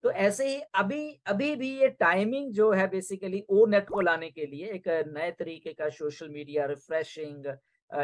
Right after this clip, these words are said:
एआई based, अ, जो जिसको हम, अ, कह सकते हैं, तो उसको लाने का राइट timing है। अ, Facebook के असल में अगर आप, अ, सही माने में पूछो तो बुरे हाल हुए हुए हैं, अगर हम, अ,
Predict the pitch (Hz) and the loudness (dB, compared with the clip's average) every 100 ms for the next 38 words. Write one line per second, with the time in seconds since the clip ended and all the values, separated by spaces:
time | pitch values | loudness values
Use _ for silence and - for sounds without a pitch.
0 | 143 175 180 170 165 165 165 147 - 151 | 0 4 6 4 0 -6 -8 -10 0 0
1 | 147 156 151 135 147 139 139 156 147 143 | 2 0 -2 -2 -8 -8 -12 -6 -6 -6
2 | 139 135 147 139 147 - 143 135 156 151 | -14 -8 -6 -6 -6 -12 -12 -10 -14 -14
3 | - 165 143 135 156 175 170 123 131 185 | -6 -4 -2 -4 -6 -2 -2 0 -2 0
4 | 170 156 160 156 151 156 - _ _ _ | 0 0 -4 -4 0 0 0 _ _ _
5 | - 147 147 180 165 165 156 180 190 180 | -6 0 0 0 -6 -6 -6 -6 0 2
6 | 180 175 180 175 160 170 165 165 165 160 | 0 -2 0 0 2 2 2 2 -2 -2
7 | 151 - 160 185 165 170 175 170 156 - | -4 -2 -2 0 -2 -2 -6 -8 -12 -6
8 | 180 143 156 165 143 147 156 147 143 131 | -6 2 6 6 6 4 4 4 2 2
9 | 123 113 107 _ _ _ 135 143 135 135 | -4 -12 -20 _ _ _ -2 0 0 -2
10 | 135 | -4